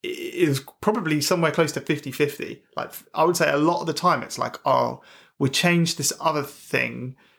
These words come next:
and the test has failed because, like, the kind of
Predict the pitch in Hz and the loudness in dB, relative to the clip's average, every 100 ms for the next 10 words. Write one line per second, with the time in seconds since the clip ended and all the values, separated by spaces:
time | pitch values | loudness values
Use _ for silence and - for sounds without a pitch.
0 | _ _ _ _ - 135 127 131 - - | _ _ _ _ -4 -2 -2 -4 -6 -8
1 | - 147 - 147 - - 123 - - 135 | -6 -4 0 -2 -2 -4 -6 -6 0 2
2 | 120 117 - 135 - 135 - 127 - - | 2 -2 -6 -6 -4 -2 0 0 -2 -4
3 | 123 120 117 117 - - - - - - | 0 0 -2 -6 -16 -20 -20 -20 -20 -20
4 | - _ _ _ - _ - 131 117 - | -20 _ _ _ -20 _ -2 2 0 -2